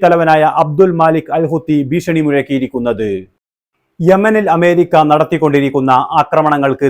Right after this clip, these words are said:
തിരിച്ചടിയായി ഇന്നലെ രാത്രി ഇസ്രായേലിന്റെ തലസ്ഥാനമായ ടെൽ അവീവിലേക്ക് ഡ്രോൺ ആക്രമണവും അതുപോലെ ചെങ്കടലിലുള്ള അമേരിക്കയുടെ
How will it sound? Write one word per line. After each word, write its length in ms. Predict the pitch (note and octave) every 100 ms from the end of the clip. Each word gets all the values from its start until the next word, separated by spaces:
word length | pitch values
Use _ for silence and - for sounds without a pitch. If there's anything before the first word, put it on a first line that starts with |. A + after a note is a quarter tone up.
| C3+
തിരിച്ചടിയായി 640 | C#3 C3+ B2+ A2+ F#2 F#2 - _ _ _ E3+
ഇന്നലെ 280 | G3 G3+ F#3
രാത്രി 300 | E3 - C#3 C#3+ D3+
ഇസ്രായേലിന്റെ 600 | - D#3+ E3 D#3 D3+ D3+ -
തലസ്ഥാനമായ 640 | D3 D3 D3+ D3 C#3 C3 C3 B2+ -
ടെൽ 140 | C#3+ D3+
അവീവിലേക്ക് 520 | D3 C#3 C#3 C3+ C#3+ B2+
ഡ്രോൺ 200 | C3+ C#3
ആക്രമണവും 540 | C3 A#2+ A#2 G#2+ G2+ F#2 _ _ _ _ D3
അതുപോലെ 400 | F#3 F3 D#3+ D#3+ D#3+
ചെങ്കടലിലുള്ള 760 | E3 E3+ F3 E3+ D#3+ D3+ D3+ C#3+ C#3 D3+
അമേരിക്കയുടെ 600 | D#3+ D#3 D3+ D3+ C#3+